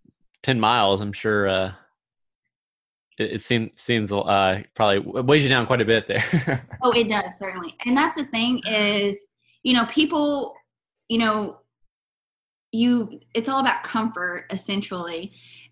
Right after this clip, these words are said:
Speaker 2: And you wanna be able to carry food. You wanna have all these pockets so that you can carry your phone, and that, that you wanna have a, a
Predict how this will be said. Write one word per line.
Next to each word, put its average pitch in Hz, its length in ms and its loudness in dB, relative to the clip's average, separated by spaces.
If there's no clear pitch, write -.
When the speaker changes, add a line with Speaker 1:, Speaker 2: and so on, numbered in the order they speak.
Speaker 2:
And 202 300 0
you 220 140 0
wanna 233 280 4
be 220 160 0
able 208 280 -2
to 196 420 -2
carry 254 380 -2
food. 185 520 -6
You 208 180 -4
wanna 226 220 2
have 208 360 2
all 226 140 2
these 247 200 -2
pockets 226 500 -2
so 208 100 -2
that 190 180 -4
you 196 120 -8
can 160 160 -8
carry 240 640 -4
your 214 120 -4
phone, 254 460 2
and 208 200 -2
that, - 160 -2
that 208 160 0
you 214 140 -4
wanna 208 200 -2
have 202 240 -2
a, 190 260 -4
a 190 100 -6